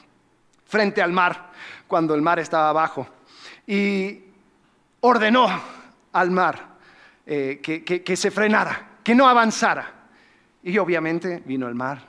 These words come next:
vino el mar, y ordenaba, y mandaba a sus guardias al mar. <laughs>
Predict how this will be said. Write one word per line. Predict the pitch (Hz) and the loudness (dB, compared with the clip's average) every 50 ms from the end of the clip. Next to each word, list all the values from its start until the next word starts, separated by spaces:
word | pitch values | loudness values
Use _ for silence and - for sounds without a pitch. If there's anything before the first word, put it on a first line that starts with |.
| - | -18
vino | - 139 135 131 120 | -12 -10 -10 -8 -8
el | 113 113 | -10 -10
mar, | 113 117 131 135 139 - _ _ - | -10 -10 -12 -12 -14 -18 _ _ -6
y | 175 208 | 0 0
ordenaba, | 226 208 - 185 185 185 190 220 214 185 160 151 | 0 0 0 -2 0 0 0 0 0 0 0 -2
y | 156 165 | 0 0
mandaba | 185 180 185 196 214 208 | 0 0 0 2 0 0
a | |
sus | 196 - 180 156 | 0 -2 -6 -2
guardias | 143 185 220 214 180 160 147 - | 0 0 0 0 -2 -6 -6 -6
al | 160 160 | -6 -4
mar. | 156 160 180 - - - - - - - | -2 -2 -2 -4 -6 -14 -20 -20 -20 -20
<laughs> | - - - - _ - - - - - - | -20 -20 -20 -20 _ -12 -12 -12 -12 -14 -20